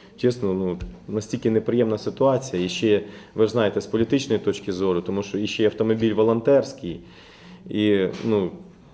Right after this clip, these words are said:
так зійшлися зірки, але дякувати Богові, от, в-, пане головний лікар,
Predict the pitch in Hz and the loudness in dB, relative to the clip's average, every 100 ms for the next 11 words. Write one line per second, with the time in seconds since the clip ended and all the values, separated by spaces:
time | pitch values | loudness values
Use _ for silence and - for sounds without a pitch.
0 | - - - - 120 123 120 120 131 123 | -20 -20 -20 -2 2 2 0 0 0 2
1 | 107 120 117 151 120 107 110 131 123 117 | 2 0 0 4 6 6 4 2 4 2
2 | 120 120 147 120 92 90 87 90 87 - | 2 2 4 4 0 0 0 -2 -6 -12
3 | - 95 92 95 - 95 92 92 90 104 | -20 -20 -18 -20 -16 -10 -4 -4 -2 -2
4 | 95 92 95 98 98 127 - | 0 -2 -4 -2 -2 -2 -2